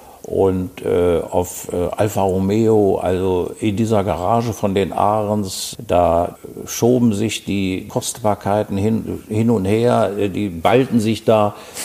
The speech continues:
<laughs> Mini Cooper und alles, was damals so Ende der fünfziger Jahre aktuell war. Und der Vater Ahrens sagte dann zu mir, „Ja, willst du nicht auch mal fahren?“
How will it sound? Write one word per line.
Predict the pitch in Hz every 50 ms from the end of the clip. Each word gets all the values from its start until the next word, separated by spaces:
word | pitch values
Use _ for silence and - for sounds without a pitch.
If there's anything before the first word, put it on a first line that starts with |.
| - -
<laughs> | - -
Mini | 101 113 131 143 147 139 123
Cooper | 123 - - 131 127 120 117 - 113 104
und | 98 -
alles, | - 113 113 110 - -
was | 98 - -
damals | - 92 101 104 98 101 104 -
so | - 101 95 95 92
Ende | - 104 104 104 107
der | 104 110 -
fünfziger | - 117 104 101 - - - 101 92 90
Jahre | 92 92 92 95 90 85 85 85
aktuell | 95 - - - - - 98 98 95 87
war. | 82 80 78 78 87 - - - - - - - - - -
Und | - - - 98 95 98 98 98 90 - -
der | 95 90
Vater | 90 - - 113 120 139 - -
Ahrens | 104 110 120 117 -
sagte | - 101 104 - - 107
dann | 104 104 98 98
zu | - - 98
mir, | 95 95 92 98 101 98 95 95 92 92 92 - - - - - - -
„Ja, | 104 90 92 95 98 92 95
willst | 113 117 113 -
du | 107
nicht | 104 101 92 -
auch | - 135
mal | 151 147 135 123
fahren?“ | - - 123 123 123 120 120 120 120